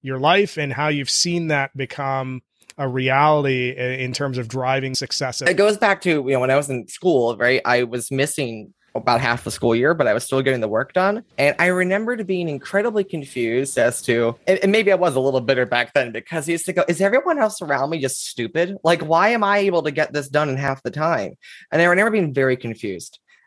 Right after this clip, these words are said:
Speaker 2: And my mom was telling me, like, I, and I remember being in the pediatrician's office with my doctor, who was my the little the day I was born, and, and seeing her every two months because I was so sick. And then my mother being in the room with me,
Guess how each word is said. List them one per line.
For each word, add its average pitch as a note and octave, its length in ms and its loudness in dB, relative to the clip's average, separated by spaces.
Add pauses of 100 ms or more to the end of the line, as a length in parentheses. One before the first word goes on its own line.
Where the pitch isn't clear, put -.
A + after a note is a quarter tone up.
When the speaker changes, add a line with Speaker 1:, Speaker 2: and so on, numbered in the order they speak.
(120)
Speaker 2:
And C3 400 4
my C3 60 2
mom C#3+ 300 0
was E3 140 -4
telling C3+ 280 -2
me, C3+ 80 -2
like, B2+ 240 -2
I, B2+ 200 -2
and C3 260 2
I C#3 60 4
remember F3 280 4
being D3 360 -2
in B2+ 260 -4
the B2 80 0
pediatrician's D#3 760 0
office E2 480 -2
with A2+ 200 -4
my A2 240 0
doctor, B2 500 2
who A#2+ 240 2
was A2 220 -2
my A#2 120 2 (120)
the B2 100 2
little A#2 180 0
the A#2 120 -2
day A2+ 180 2
I G2 80 2
was G#2+ 140 -2
born, G3 380 2 (140)
and, C#3+ 440 2 (100)
and C#3+ 160 -4
seeing D3 160 0
her C3 240 0
every A#2+ 380 2
two C3 260 -2
months A2+ 320 -4
because A#2 300 -4
I A#2 60 4
was A2 140 -2
so F#2+ 140 -2
sick. - 380 -2 (340)
And C#3 160 2
then B2+ 360 2
my B2+ 100 0
mother D3 260 2
being B2+ 180 -2
in A#2+ 60 -6
the A#2 80 -6
room A2+ 160 -4
with A#2 160 -6
me, B2 280 -4